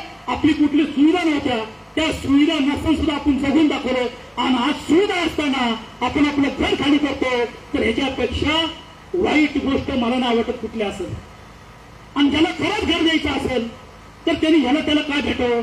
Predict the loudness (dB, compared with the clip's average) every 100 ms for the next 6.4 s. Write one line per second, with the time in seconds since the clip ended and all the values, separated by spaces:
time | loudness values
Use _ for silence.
0 | -4 -8 -4 0 2 2 2 0 0 2
1 | 4 4 2 -4 -8 -8 0 2 2 2
2 | 2 2 4 4 4 4 4 0 0 0
3 | 0 -2 -6 -14 -4 0 2 4 2 2
4 | 2 2 2 2 2 2 2 4 4 4
5 | 0 -2 -2 0 2 2 0 0 2 2
6 | 2 2 0